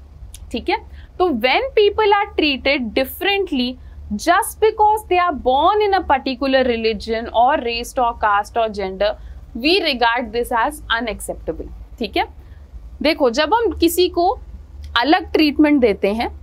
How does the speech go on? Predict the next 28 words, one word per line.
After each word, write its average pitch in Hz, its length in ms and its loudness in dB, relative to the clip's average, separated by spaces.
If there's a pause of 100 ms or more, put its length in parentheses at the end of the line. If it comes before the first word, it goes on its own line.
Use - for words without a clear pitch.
(160)
just 392 540 0
because 285 640 0 (320)
उसका 349 280 0
religion 262 560 0
अलग 285 320 2
है 302 140 -6 (120)
या 254 120 2
उसका 262 280 0
caste 262 500 0
या 247 140 4
race 247 380 -4
अलग 262 260 -2
है 262 140 -2 (280)
या 254 120 2
उसका 254 280 0
gender 226 460 2
अलग 262 340 2
है, 311 120 0 (360)
तब 403 200 4
हम 403 200 2
कहते 254 320 2
हैं 320 120 0
कि 339 60 -2
ये 330 160 2
इनइक्वालिटी 196 800 -4
है, 170 180 -14 (440)
ठीक - 200 -10
है? 349 120 0